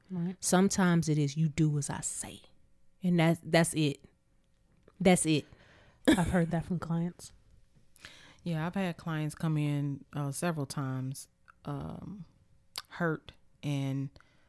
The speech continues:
Speaker 3: I'm gonna be very extreme, damaged from church hurt. And
Speaker 2: Hmm, spiritual abuse is real.
Speaker 3: Mm-hmm. And, and now,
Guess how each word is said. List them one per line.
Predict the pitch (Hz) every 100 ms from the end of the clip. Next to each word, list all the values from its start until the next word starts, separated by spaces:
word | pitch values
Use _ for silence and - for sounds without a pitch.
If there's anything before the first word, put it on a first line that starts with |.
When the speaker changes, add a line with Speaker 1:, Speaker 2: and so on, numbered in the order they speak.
| _ -
Speaker 3:
I'm | 143
gonna | 143 143
be | 143 147 160 - _ -
very | 156 151 147
extreme, | 139 - - 139 139
damaged | 143 151 139 139 - - - _ _ _ _
from | - - 156 147 135
church | - 233 226
hurt. | 143 - _ _ _ _ _ _ _ _ - - -
And | 151 147 147 147 151
Speaker 2:
Hmm, | 175 -
spiritual | - 180 175 - 160
abuse | 147 156 -
is | 185 175
real. | 156 147 143 135
Speaker 3:
Mm-hmm. | 151 151 - 180 175 - _ _ - - -
And, | 143 151 151 -
and | 143 147 147
now, | 147 151 151 151